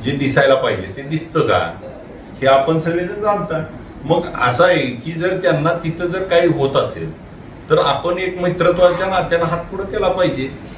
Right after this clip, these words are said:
आणि जर त्यांना जर वाटत असेल की, अ, इथं काय जर चुकीचं घडतंय आणि त्यांना जर वाटत असेल बरोबर घडतंय, राजकीय सेटलमेंट असेल, ॲडजस्टमेंट असेल, तर तो त्यांचा निर्णय घेतील.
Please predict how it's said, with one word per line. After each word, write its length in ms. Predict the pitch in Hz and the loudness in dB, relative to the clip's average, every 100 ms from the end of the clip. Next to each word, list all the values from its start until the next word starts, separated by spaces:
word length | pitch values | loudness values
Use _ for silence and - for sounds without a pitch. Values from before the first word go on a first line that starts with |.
| - - - - - | -16 -14 -14 -12 -4
आणि 220 | 120 160 | 2 4
जर 200 | 160 190 185 | 4 2 2
त्यांना 320 | 170 156 156 170 | 2 4 6 6
जर 120 | 196 | 6
वाटत 340 | 185 160 151 | 4 4 4
असेल 300 | 135 107 98 90 - - - - | 4 2 -2 -4 -10 -12 -12 -4
की, 120 | 156 175 165 - | 0 0 0 -4
अ, 280 | 139 131 127 123 | -2 2 4 4
इथं 220 | 131 156 160 | 2 0 4
काय 160 | 160 | 4
जर 120 | 156 | 4
चुकीचं 420 | 165 165 175 180 170 | 0 -2 -4 2 4
घडतंय 420 | 123 104 87 80 - - - - | 4 2 0 -2 -6 -14 -16 -8
आणि 160 | - 143 | -4 2
त्यांना 260 | 165 170 | 2 4
जर 120 | 180 190 | 2 2
वाटत 300 | 175 165 170 | 2 2 0
असेल 200 | 165 170 | -2 0
बरोबर 400 | 165 185 190 190 | 2 2 2 4
घडतंय, 420 | 170 139 135 135 | 2 2 4 4
राजकीय 380 | 139 139 151 151 | 2 -2 -2 -2
सेटलमेंट 560 | 160 151 156 147 135 | 2 2 2 0 0
असेल, 280 | 123 - 120 | -2 0 0
ॲडजस्टमेंट 560 | 127 123 143 139 139 123 | 0 0 -2 -4 -2 -2
असेल, 260 | 123 113 - - - - 180 | -2 -6 -10 -12 -12 -8 -6
तर 160 | 180 | 0
तो 120 | 214 208 | 2 4
त्यांचा 300 | 214 220 220 | 2 2 4
निर्णय 280 | 233 226 196 | 4 2 2
घेतील. 380 | 170 - 143 | 2 2 0